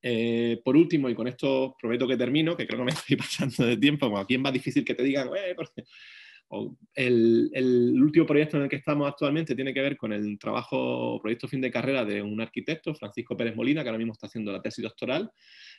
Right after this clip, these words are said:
en esta línea, que es el, digamos, la solución de otra serie de, de necesidades cotidianas, ¿no? Por un lado estábamos hablando de la, de la alimentación, por otro lado estamos hablando de la vivienda, y en relación con la vivienda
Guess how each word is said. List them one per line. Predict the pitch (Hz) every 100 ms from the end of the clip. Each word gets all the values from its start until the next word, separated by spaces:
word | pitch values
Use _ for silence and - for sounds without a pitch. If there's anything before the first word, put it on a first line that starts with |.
| _
en | - 104 113 110
esta | 110 123
línea, | 135 175 175 180
que | 127 147
es | 151 -
el, | 131 135 143 151 156 - -
digamos, | 131 139 151
la | 135 139
solución | 147 139 - 156 156
de | 147
otra | 147 147
serie | 151 147
de, | 139 131 117 -
de | 120 117 110 107
necesidades | 113 - 117 127 123 139
cotidianas, | - - 107 107 90
¿no? | 123
Por | 123
un | 117
lado | 131
estábamos | 131 120 123
hablando | 117 123 127 123
de | 123
la, | 120 117
de | 120
la | 123
alimentación, | 123 131 135 139 180 185 185
por | -
otro | 123
lado | 135 135
estamos | 135 131
hablando | 135 135
de | 139
la | 139
vivienda, | 156 180 180 180 -
y | 156
en | 160
relación | 139 123 139 151
con | 147
la | 117
vivienda | 123 139 156 151 156